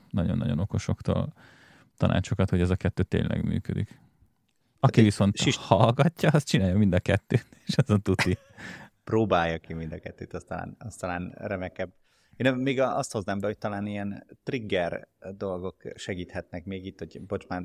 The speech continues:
Speaker 2: a saját gondolatomat folytatom, csak így
Speaker 1: Mhm.
Speaker 2: elméláztam még ezen itt pluszban, hogy, ö, hogy ugye hogy lehet újra felcsikizni a motivációdat.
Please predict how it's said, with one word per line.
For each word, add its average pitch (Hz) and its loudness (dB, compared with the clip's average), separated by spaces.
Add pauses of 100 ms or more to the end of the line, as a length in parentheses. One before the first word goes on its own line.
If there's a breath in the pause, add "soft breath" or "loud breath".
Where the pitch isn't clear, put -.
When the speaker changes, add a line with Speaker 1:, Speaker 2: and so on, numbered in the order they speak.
(120)
Speaker 2:
a - -10
saját 92 -4
gondolatomat 90 -6
folytatom, 85 -8
csak - -14
így 90 -12
Speaker 1:
Mhm. 98 -4 (100)
Speaker 2:
elméláztam 120 0
még 85 -6
ezen 87 -6
itt 90 -8
pluszban, 98 -8 (400)
hogy, 95 -8
ö, 95 -2
hogy 101 -8
ugye 101 -2
hogy 95 0
lehet 90 -6
újra 90 -4
felcsikizni 85 -8
a 80 -2
motivációdat. 87 -8